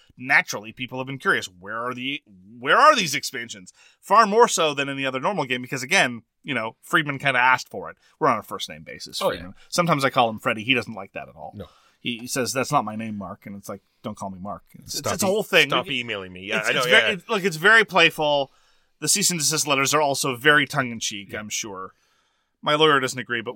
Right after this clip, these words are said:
Speaker 1: my lawyer's a Gibbon, so what do you want? Anyway, Fayum Privileges is going to be, what, what would you expect? More cards. Sadly, there's not going to be an official publisher version of Googly Eyes for the Crocodile, so that will be your
Speaker 2: Oh,
Speaker 1: own special edition
Speaker 2: no.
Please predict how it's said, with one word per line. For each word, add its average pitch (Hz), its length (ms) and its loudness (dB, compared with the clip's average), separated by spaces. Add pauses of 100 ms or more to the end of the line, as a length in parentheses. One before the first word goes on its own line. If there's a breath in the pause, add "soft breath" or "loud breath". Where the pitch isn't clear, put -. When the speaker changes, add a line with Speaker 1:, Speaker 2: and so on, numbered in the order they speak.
(140)
Speaker 1:
my 156 140 -4
lawyer's 156 260 0
a 147 60 -6
Gibbon, 135 300 -2
so 120 140 -8
what 113 80 -14
do 117 60 -14
you 107 80 -16
want? 101 180 -16 (480 soft breath)
Anyway, 247 320 6
Fayum 233 320 4
Privileges 220 480 0
is 190 160 -6
going 202 160 -4
to 196 60 -6
be, 202 120 -6
what, 190 380 -2
what 196 120 -2
would 202 100 -12
you 190 60 -10
expect? 180 260 -2
More 226 200 4
cards. 220 480 4
Sadly, 233 480 2
there's 202 200 -4
not 196 220 0
going 180 160 -4
to 175 60 -8
be 175 100 -8
an 160 60 -4
official 165 320 -6
publisher 180 540 -4
version 175 300 -2
of 147 100 -10
Googly 160 300 -8
Eyes 175 140 0
for 170 80 -10
the 160 60 -8
Crocodile, 180 460 4
so 175 160 0
that 160 160 4
will 175 80 -6
be 151 140 -4
your 139 260 2
Speaker 2:
Oh, 143 60 6
Speaker 1:
own 139 100 0
special 127 380 -4
edition 107 300 -10
Speaker 2:
no. 90 60 -18